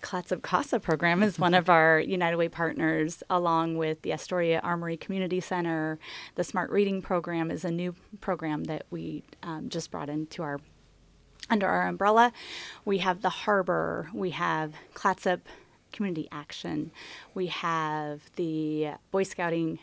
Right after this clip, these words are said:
Speaker 1: um, Fort Clatsop District, we support the Hope House, um, Camp Kiwanalong.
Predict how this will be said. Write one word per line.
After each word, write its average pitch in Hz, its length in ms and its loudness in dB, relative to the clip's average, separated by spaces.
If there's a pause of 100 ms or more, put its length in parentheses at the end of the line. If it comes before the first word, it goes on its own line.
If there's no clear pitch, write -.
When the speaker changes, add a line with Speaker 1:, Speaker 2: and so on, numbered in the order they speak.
(140)
Speaker 1:
um, 147 300 -8
Fort - 220 -4
Clatsop 160 340 -6
District, - 560 -8 (500)
we 160 800 -6 (260)
support 165 800 -4
the 190 80 -2
Hope 185 280 -4
House, - 580 -6 (280)
um, 160 260 -8
Camp - 260 -6
Kiwanalong. 160 800 -4